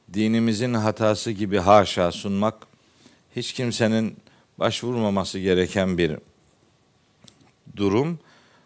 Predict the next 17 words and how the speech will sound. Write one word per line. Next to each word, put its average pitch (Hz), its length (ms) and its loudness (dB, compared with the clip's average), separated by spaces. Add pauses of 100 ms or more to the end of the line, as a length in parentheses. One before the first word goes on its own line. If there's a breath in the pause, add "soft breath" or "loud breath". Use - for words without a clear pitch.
O 143 180 2
itibarla 120 680 4
ben 127 260 4 (640)
hata, 120 600 4
yaptığım 127 520 4
hataları 123 520 4
üstleniyorum. 117 680 -2 (1200 soft breath)
Ama 107 220 0
Allah 117 260 4
şahit, 117 420 2 (100)
bilerek 107 560 8
hata 101 360 0
yapmamak 98 580 -2 (160)
için 87 340 -10
çok 110 300 -10
özen 95 380 -2
gösteriyorum. 82 720 -8